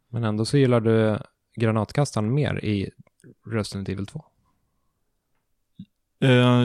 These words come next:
Speaker 1: Än
Speaker 2: alltså,
Speaker 1: hagelgeväret.
Speaker 2: jag, jag gillar hagelgeväret i Resident Evil två, men av möjligheten, av vapenuppsättningarna så är Claires lättare att ta sig runt med.
Speaker 1: Mm.
Speaker 2: Då man kan döda Lickers på en, ett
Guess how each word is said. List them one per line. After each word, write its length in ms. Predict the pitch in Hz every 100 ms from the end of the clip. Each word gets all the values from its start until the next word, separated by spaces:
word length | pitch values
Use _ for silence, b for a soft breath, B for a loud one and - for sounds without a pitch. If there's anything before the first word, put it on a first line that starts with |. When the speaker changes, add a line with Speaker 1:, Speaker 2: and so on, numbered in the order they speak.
| 120
Speaker 1:
Än 140 | 135 117
Speaker 2:
alltså, 140 | 110
Speaker 1:
hagelgeväret. 560 | 117 104 107 139 - - _
Speaker 2:
jag, 340 | 139 139 139 135
jag 140 | 151
gillar 260 | 160 185 202
hagelgeväret 580 | 160 135 127 117 117
i 40 | 117
Resident 220 | 117 120
Evil 140 | 113
två, 280 | - 117 117
men 360 | 113 120 120 110 - 110 -
av 380 | 127 127 120 117 - - _
möjligheten, 760 | 139 131 127 123 127 127 - 117
av 280 | 139 139 127
vapenuppsättningarna 920 | 135 127 131 - 156 - 120 120 131
så 140 | - -
är 240 | 120 117
Claires 640 | 117 - 120 117 - - -
lättare 360 | 120 117 - 113
att 60 |
ta 100 | 117
sig 140 | - 117
runt 180 | 117
med. 160 | 113 - - _ _ -
Speaker 1:
Mm. 240 | 107 110 120
Speaker 2:
Då 100 | 117
man 120 | 113
kan 120 | 120
döda 160 | 120 120
Lickers 340 | 117 143 117
på 240 | - 117 123 _ _ _ _ _
en, 260 | - 120
ett 60 | 120